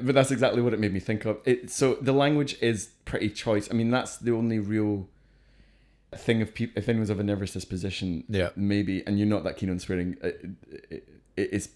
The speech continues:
Speaker 1: it's pretty full on for most of it. But, um, it, it's, it totally, it's not just there for the sake, the sake of being there. It's there to enhance the characters and stuff. So it's, it, it's kinda necessary
Speaker 2: Yeah.
Speaker 1: for the character development
Speaker 2: Yeah.
Speaker 1: of that.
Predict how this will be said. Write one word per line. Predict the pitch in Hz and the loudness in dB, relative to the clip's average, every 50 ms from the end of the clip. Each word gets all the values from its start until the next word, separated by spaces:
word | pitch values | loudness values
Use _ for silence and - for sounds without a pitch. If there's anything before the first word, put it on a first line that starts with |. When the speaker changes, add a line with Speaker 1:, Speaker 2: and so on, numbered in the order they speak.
| - | -6
Speaker 1:
it's | - 95 - | -6 -6 -6
pretty | - - - 104 - 90 90 | -6 -6 -6 -4 -2 -2 -6
full | - - 95 92 92 | -4 -4 -2 -2 0
on | 92 92 90 | 0 -2 -2
for | - - | -4 -4
most | 90 90 87 - - | -6 -6 -6 -8 -8
of | 92 90 | -8 -8
it. | 82 - | -8 -2
But, | - 113 113 - - | 0 0 0 2 2
um, | 104 107 107 104 104 95 - _ | 2 4 4 2 0 -2 -2 _
it, | 110 110 - | 2 2 6
it's, | - 120 117 - - - - | 6 4 4 4 -4 -2 0
it | 127 135 131 - - | 0 0 0 -4 -2
totally, | 156 160 - 131 131 127 120 - - - - - | 0 0 2 4 4 4 2 0 -4 -16 -20 -2
it's | - 127 123 123 | 0 0 2 4
not | 143 151 - 120 | 4 4 4 4
just | 123 135 - - | 0 -4 0 2
there | 123 120 | 2 2
for | 117 - | 2 -2
the | 113 107 | -6 -6
sake, | 98 - - 113 98 - - - - _ _ _ _ _ - _ | -4 -2 -2 -4 -4 -4 -8 -20 -20 _ _ _ _ _ -14 _
the | - 110 | -6 -2
sake | - 123 110 - | -2 -2 -2 -2
of | 98 - | -2 -2
being | 113 113 117 | 0 0 0
there. | 113 - - | 0 0 -2
It's | 110 - | -4 -2
there | - 123 113 104 | 0 0 0 0
to | - - 113 110 107 104 - - - - - - _ - | -2 -2 -2 -2 -2 -4 -6 -18 -20 -20 -20 -20 _ -4
enhance | 104 104 107 120 110 107 | -2 -2 0 0 -2 -2
the | - 120 | -2 -6
characters | - 123 117 110 - - - 113 104 104 104 101 92 | 0 0 2 0 0 -2 -4 -2 -2 0 0 -2 -2
and | 101 95 | -6 -8
stuff. | - - 110 107 - | -8 -8 -10 -8 -8
So | - - 120 | -4 -4 -2
it's, | - 113 123 120 - - - - _ | 2 2 0 0 -2 -8 -12 -12 _
it, | - 98 - - | -6 -6 -6 -4
it's | - 113 104 - - 127 123 - - | -4 -4 -4 -4 -8 -10 -12 -12 -8
kinda | - 127 117 113 | -4 -2 0 2
necessary | 110 110 104 - 113 104 98 95 82 92 | 2 0 0 -2 -4 0 0 2 2 0
Speaker 2:
Yeah. | 90 | -2
Speaker 1:
for | - - | -6 -8
the | 87 87 | -8 -8
character | - 101 98 87 - - - - 92 | -6 -6 -6 -6 -6 -8 -10 -12 -12
development | - - 98 92 87 85 78 92 - | -10 -8 -6 -4 -4 -2 -4 -4 -6
Speaker 2:
Yeah. | - 82 | -8 -12
Speaker 1:
of | 90 - | -12 -10
that. | 92 95 87 - | -10 -10 -10 -12